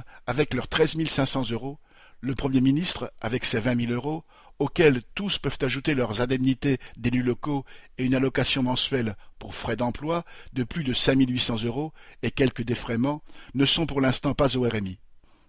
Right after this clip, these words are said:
Et s'il est vrai, comme ils le font eux-mêmes remarquer, que ces quelques centaines de milliers d'euros représentent une paille par rapport aux milliards versés aux banques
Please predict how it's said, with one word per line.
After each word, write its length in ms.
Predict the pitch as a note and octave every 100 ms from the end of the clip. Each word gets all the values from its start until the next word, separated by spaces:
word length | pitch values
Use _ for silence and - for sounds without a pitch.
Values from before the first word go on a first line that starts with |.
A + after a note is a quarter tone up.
| -
Et 80 | C3+
s'il 240 | - D3
est 40 | C3
vrai, 280 | B2 D#3+ E3 - -
comme 160 | B2+ C3
ils 100 | C#3
le 100 | C#3+
font 180 | - C#3
eux-mêmes 280 | C#3 C#3+ C3
remarquer, 520 | B2+ B2+ - E3 D#3 - - -
que 80 |
ces 180 | C3+ C3+
quelques 320 | - D#3+ -
centaines 500 | B2 D3+ C#3+ E3 D3
de 100 | A#2+
milliers 280 | B2 C3 C3+
d'euros 400 | B2+ C3 D3 C#3+ - - -
représentent 540 | B2+ - C#3+ D#3 C#3
une 120 | A#2
paille 400 | - D3+ C#3 A2 G2 - -
par 140 | B2
rapport 360 | B2 C#3+ E3+ B2+
aux 80 | A#2+
milliards 440 | C3+ C3+ C#3+ C3+
versés 380 | A2 B2 - A#2
aux 80 | A#2
banques 380 | B2+ C#3 C3